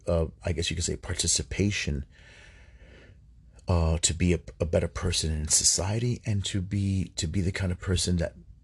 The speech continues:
uh, for God, to be, to be a, a true believer in God, to be a true Christian.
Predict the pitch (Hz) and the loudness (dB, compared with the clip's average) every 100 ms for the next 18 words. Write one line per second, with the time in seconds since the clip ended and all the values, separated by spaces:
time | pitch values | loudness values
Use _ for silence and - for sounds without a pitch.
0 | - 90 85 82 82 80 - - - 90 | -2 0 2 2 0 -2 -8 -18 -8 -4
1 | 82 98 87 - - 78 90 82 80 - | -2 0 -2 -4 -6 0 2 2 -2 -6
2 | - 80 90 85 - 87 - 92 80 82 | -6 0 2 2 2 -4 -2 -2 0 2
3 | 90 82 78 76 90 92 64 67 80 73 | 2 0 -2 -2 -4 -4 -6 -6 -4 -4
4 | - 80 - 104 - - 62 | -4 -6 -4 -2 -2 -2 -6